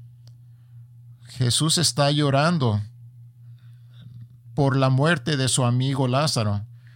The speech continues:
Aunque lo va a levantar en unos momentos, va a llamar su nombre y Lázaro saldrá. Pero antes de eso, se detiene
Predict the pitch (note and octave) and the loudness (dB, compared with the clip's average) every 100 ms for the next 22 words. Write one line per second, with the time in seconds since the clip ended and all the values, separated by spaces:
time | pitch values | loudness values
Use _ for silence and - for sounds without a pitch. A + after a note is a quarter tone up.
0 | - - - C#3 C#3 - C3 B2 D3 F3 | -20 -18 -2 0 2 0 2 4 4 2
1 | F3 D3+ A#2+ D3 E3+ D#3+ E3+ E3 C#3 B2 | 2 2 2 2 2 0 0 0 0 0
2 | C#3+ G3+ F#3 C#3 B2+ - - - - C3 | 2 0 0 -2 -2 -4 -8 -16 -6 0
3 | E3 F3+ E3 F3 D#3+ E3+ D3+ E3+ G#3 D3+ | 2 2 4 2 2 0 2 2 2 2
4 | D3 D3 - - - - C#3+ C3 D3 F3+ | 0 -4 -12 -20 -20 -6 -2 0 0 2
5 | D#3+ C#3+ - C3 B2+ F3 A3 A#2 - - | 0 0 0 0 2 2 2 0 -4 -10
6 | B2+ B2+ B2 E3 F3 F3+ C#3 D3+ G3 - | -4 0 2 0 0 0 0 0 0 0
7 | D#3 C#3+ D3+ - C#3+ C3+ C3 A#2+ D3 F#3+ | 0 -2 -2 -4 -4 -2 -4 -4 -2 0
8 | D#3 C#3+ F3 | 0 -2 -6